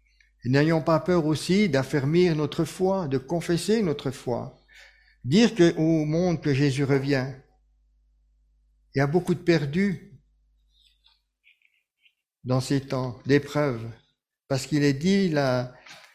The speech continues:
quand il y a la souffrance, tout ça, par, euh, l'épreuve, ça endurcit le cœur, mais vraiment que notre cœur ne s'endurcisse pas. Parce que au travers de chacun de nous,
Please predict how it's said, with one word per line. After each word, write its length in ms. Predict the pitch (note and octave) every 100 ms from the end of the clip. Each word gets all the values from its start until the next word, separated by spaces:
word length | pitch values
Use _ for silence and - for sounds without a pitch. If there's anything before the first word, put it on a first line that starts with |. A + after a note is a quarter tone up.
| _ _ _ _ -
quand 180 | C#3 C3+
il 20 |
y 40 |
a 40 | C#3+
la 120 | C3+
souffrance, 800 | C3 E3 - E3+ F3+ F3 C#3 -
tout 140 | D3+
ça, 400 | B2+ D3 D3+ D#3+ E3
par, 240 | C3 B2
euh, 420 | A#2+ A#2 A#2+ B2
l'épreuve, 840 | B2+ C#3 C#3+ - D#3+ F3 C#3 A#2+ A#2+
ça 180 | - C#3+
endurcit 440 | C#3+ C#3+ - D3+
le 120 | C#3+
cœur, 420 | C#3 E3 E3 C#3 A#2
mais 360 | C3+ B2+ - _ _ -
vraiment 380 | C#3 F#3 F3+ F3
que 120 | D#3+
notre 340 | D3+ D3 -
cœur 260 | C#3 D#3 C#3+
ne 100 | C3+
s'endurcisse 680 | B2+ C#3+ C3+ B2+ - B2+ -
pas. 360 | - A2+ A#2 - _ _ _ _ _ _ _ _ _ _ _ _ _ _ _ _ _ _ _ _ _ _ _ _ _ _ _ _
Parce 160 | D#3+ -
que 240 | G3 G3
au 100 | F3
travers 440 | E3 F#3+ F#3+ G3+ E3+
de 120 | D3+
chacun 480 | - G3 F#3 F#3 E3+
de 100 | D#3
nous, 420 | D3 C3 A#2+